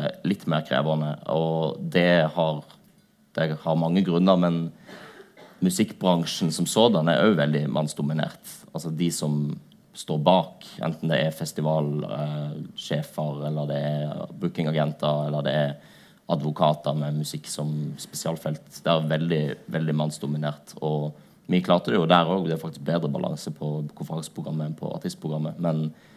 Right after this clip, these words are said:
der, eh, vi jobber med veldig mange norske organisasjoner, og, og der er det ikke bevisstheten alltid like stor. Veldig mye manneforslag som man må jobbe gjennom.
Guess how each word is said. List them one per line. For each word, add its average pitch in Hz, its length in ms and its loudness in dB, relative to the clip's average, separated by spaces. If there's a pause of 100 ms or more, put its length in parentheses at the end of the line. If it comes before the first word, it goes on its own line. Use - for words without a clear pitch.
(380)
der, 85 320 8
eh, 73 480 2 (120)
vi 85 160 0
jobber 85 220 4
med 78 220 4
veldig 82 180 2
mange 82 220 0
norske 78 260 -4
organisasjoner, 80 800 0 (160)
og, 87 220 0 (260)
og 82 180 -2
der 85 200 4
er 76 120 0
det 78 100 -2
ikke 82 180 -6
bevisstheten 78 520 -4
alltid 78 360 -4
like 78 220 -6
stor. - 180 -12 (320)
Veldig 78 440 -2
mye 78 140 0
manneforslag 78 560 -6 (180)
som 78 160 -6
man 78 120 -2
må 78 100 -2
jobbe 78 220 -4
gjennom. - 180 -8